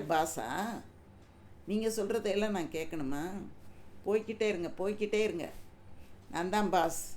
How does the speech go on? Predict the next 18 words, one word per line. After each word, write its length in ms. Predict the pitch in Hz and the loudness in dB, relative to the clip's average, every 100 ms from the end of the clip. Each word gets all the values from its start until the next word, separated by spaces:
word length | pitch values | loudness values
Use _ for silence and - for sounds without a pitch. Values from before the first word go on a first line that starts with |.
| - - - - - - - - | -6 -8 -10 -10 -8 -8 -10 -2
என், 240 | 170 180 | 0 2
நான் 320 | 165 185 208 190 | 4 4 6 6
வளர்ந்தேன்னா 500 | 196 233 254 214 240 | 6 6 2 2 0
போதும், 320 | 185 160 131 - - - - - | 0 0 -2 -8 -16 -14 -12 -8
மத்தவங்களாம் 640 | 170 - 196 190 226 247 | -2 0 2 4 6 6
என்னோட 220 | 196 190 | 2 0
சேர்த்து 380 | 185 185 180 - | 0 -2 -2 2
எல்லாரையும் 640 | 180 180 185 190 196 220 | 4 8 8 10 8 4
வளர்க்கணுங்கிற 520 | 180 190 202 208 214 190 | 2 0 0 0 2 2
அவசியம் 480 | 180 202 214 226 196 | 2 -2 -2 -2 -2
எனக்கு 220 | 208 208 | -2 -2
கிடையாது. 380 | 208 196 - - - - - - - - - - | 4 4 4 0 -2 -2 -2 -2 -4 -6 -12 -6
எனக்கு 360 | 165 175 202 202 | 0 2 2 2
இருக்-, 240 | 208 - - | 0 0 2
எதா 260 | 190 196 254 | 6 12 12
இருந்தாலும், 420 | 240 214 208 185 | 12 10 6 4
ஒரு 80 | 165 | 0
சாப்பாடோ, 580 | - 160 175 180 151 151 | 0 2 4 4 4 4